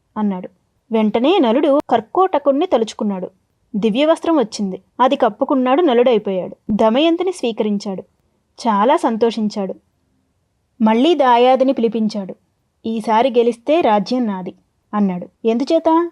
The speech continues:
కలిపురుషుడు తనలో లేడు కదా, ధర్మం తనది కనుక. ఎక్కడ ధర్మముందో అక్కడ గెలుపుంటుంది." పాచికలు వేశాడు, నలుడు గెలిచాడు, రాజ్యంతో తులతూగాడు.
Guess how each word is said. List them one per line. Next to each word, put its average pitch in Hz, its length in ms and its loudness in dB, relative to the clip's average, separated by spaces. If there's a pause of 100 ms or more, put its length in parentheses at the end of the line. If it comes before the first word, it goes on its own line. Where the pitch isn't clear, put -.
(160)
కలిపురుషుడు 320 500 0
తనలో 285 300 2
లేడు 311 260 2
కదా, 254 380 2 (120)
ధర్మం 254 420 2
తనది 247 300 0
కనుక. 214 240 -2 (420)
ఎక్కడ 220 340 2
ధర్మముందో 277 800 0 (180)
అక్కడ 330 240 0
గెలుపుంటుంది." 240 720 -2 (280)
పాచికలు 240 460 2
వేశాడు, 208 460 0 (180)
నలుడు 233 300 2
గెలిచాడు, 220 500 0 (360)
రాజ్యంతో 311 560 2
తులతూగాడు. 226 640 0